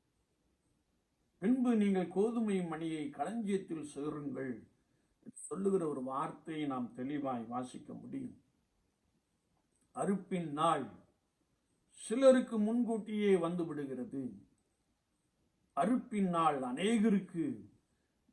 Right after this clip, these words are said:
தேவனுடைய நியாய தீர்ப்பின் நாளிலே வெளிப்படுவதை நாம் தெளிவாய் அறிந்து கொள்ள முடியும். என்னை கேட்டுக்கொண்டிருக்கிற என் அன்பு சகோதரனே,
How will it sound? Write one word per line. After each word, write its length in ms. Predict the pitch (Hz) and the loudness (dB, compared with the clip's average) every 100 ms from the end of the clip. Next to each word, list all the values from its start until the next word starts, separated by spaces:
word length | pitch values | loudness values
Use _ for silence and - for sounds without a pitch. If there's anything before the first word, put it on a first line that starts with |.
| - | -2
தேவனுடைய 320 | 202 220 185 160 139 | 0 2 2 0 -2
நியாய 480 | 135 160 240 277 277 - | 2 4 6 4 0 2
தீர்ப்பின் 420 | 254 247 - 208 185 | 0 0 0 0 2
நாளிலே 400 | 190 196 185 175 139 | 2 2 2 0 -2
வெளிப்படுவதை 800 | 147 220 302 - 214 185 160 139 123 104 - _ _ _ _ _ - 269 | -4 0 0 0 0 0 0 -2 -4 -8 -18 _ _ _ _ _ -8 -2
நாம் 240 | 202 226 202 196 | 0 0 -4 -6
தெளிவாய் 600 | 190 175 156 139 120 113 - _ _ - | -4 -4 -2 -2 -4 -8 -16 _ _ -8
அறிந்து 280 | 139 151 147 | -6 -6 -8
கொள்ள 160 | 127 117 - - | -6 -6 -8 -10
முடியும். 360 | 127 127 - - _ _ _ _ _ _ _ _ _ _ - | -8 -8 -10 -16 _ _ _ _ _ _ _ _ _ _ -2
என்னை 180 | 208 220 247 | 2 2 2
கேட்டுக்கொண்டிருக்கிற 840 | 330 349 269 294 277 269 254 269 247 220 | -2 0 0 0 2 2 0 2 2 4
என் 120 | 208 | 2
அன்பு 220 | 247 269 247 220 185 214 | 0 2 2 2 0 -2
சகோதரனே, 480 | 233 254 233 220 | -2 0 0 0